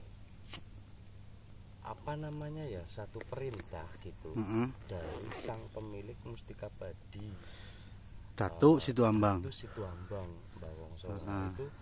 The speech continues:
Speaker 1: beliau ketika merasuki raga saya, dan saya lihat di videonya itu, Mbah Wongso,
Speaker 2: Heeh.
Speaker 1: itu sempat mengatakan bahwasanya Feni itu disuruh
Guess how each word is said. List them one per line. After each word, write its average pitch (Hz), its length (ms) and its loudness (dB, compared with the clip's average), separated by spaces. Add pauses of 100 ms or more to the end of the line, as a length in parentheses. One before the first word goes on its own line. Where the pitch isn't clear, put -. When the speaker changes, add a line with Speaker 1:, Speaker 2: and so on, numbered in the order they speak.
(340)
Speaker 1:
beliau 87 640 -2
ketika 101 400 -4 (320)
merasuki 92 560 -6
raga 82 240 -6
saya, 73 480 -6 (560)
dan 82 160 -8
saya 98 240 -2
lihat 113 160 -2
di 92 80 -8
videonya 98 500 -4
itu, 95 140 -6
Mbah 87 160 -2
Wongso, 98 240 0
Speaker 2:
Heeh. 113 160 6 (560)
Speaker 1:
itu - 240 -8
sempat - 560 -4
mengatakan 131 880 -4
bahwasanya 87 640 -6 (1300)
Feni 107 400 -4
itu - 140 -8 (100)
disuruh 92 560 -8